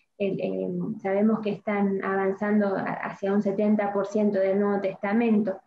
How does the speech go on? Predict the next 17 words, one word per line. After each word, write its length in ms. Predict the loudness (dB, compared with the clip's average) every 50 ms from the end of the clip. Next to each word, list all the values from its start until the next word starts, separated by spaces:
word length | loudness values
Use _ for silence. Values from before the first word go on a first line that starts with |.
| _ _ _ _ _ _ _ _ _ _ _ _ _ _ -20 -20 -20 -20 -4
Y, 760 | 0 2 4 4 6 6 4 4 2 2 0 0 2 2 2 2 2 2 2
y 160 | 2 2 4
es-, 180 | 4 4 2 2
eso 320 | 2 0 0 2 2 2 2
va 100 | 2 2
a 160 | 0 0 2
ser 260 | 2 2 2 2 0
clave 460 | 0 0 0 0 0 2 2 2 2
para 460 | 2 0 0 0 2 2 0 0 -2 -2
el, 520 | -2 -2 0 2 2 2 0 0 -4 -4
toda 240 | -2 0 0 2 2
la 200 | 2 2 2 0
tarea 340 | 0 0 2 2 2 2 2
de, 320 | 2 2 2 0 0 -2
de 160 | -2 -2 0 2
discipulado 1040 | 2 0 0 0 0 0 2 2 2 2 2 2 2 2 2 2 2 2 0 -2 -8 -16 _ -2
y 540 | 0 2 4 4 4 2 2 0 -2 -6